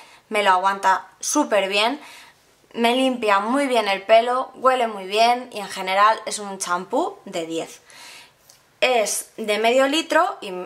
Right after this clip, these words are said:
os puedo decir el precio original porque está aquí, son diecisiete con cincuenta el precio original.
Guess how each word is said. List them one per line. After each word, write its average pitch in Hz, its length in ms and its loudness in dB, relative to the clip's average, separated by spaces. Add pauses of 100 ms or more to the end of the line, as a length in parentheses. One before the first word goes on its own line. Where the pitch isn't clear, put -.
(240)
os 202 160 -6
puedo 226 140 6
decir 247 180 2
el 247 60 0
precio 247 200 -4
original 240 320 0
porque 226 160 -6
está - 220 -4
aquí, 208 320 -8
son 226 320 -8
diecisiete 202 480 -8
con 240 140 -4
cincuenta 175 640 -6
el 170 60 -6
precio 180 240 -12
original. 175 460 -14